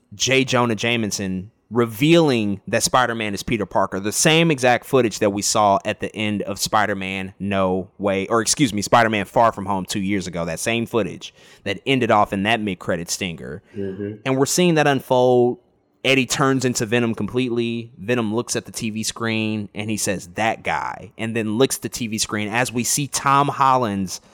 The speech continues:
Speaker 1: Spider-Man on the T V screen. Again, in New York City,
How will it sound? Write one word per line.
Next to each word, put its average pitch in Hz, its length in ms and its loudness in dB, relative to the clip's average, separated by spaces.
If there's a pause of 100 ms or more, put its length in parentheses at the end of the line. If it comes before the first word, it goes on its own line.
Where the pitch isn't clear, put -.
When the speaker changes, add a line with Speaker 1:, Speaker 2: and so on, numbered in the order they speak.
(140)
Speaker 1:
Spider-Man 113 600 4
on 101 100 -2
the 101 60 -6
T 113 180 -6
V 104 100 -6
screen. 95 460 -4
Again, 120 380 -2
in 151 220 2
New 165 60 6
York 143 280 4
City, 117 480 0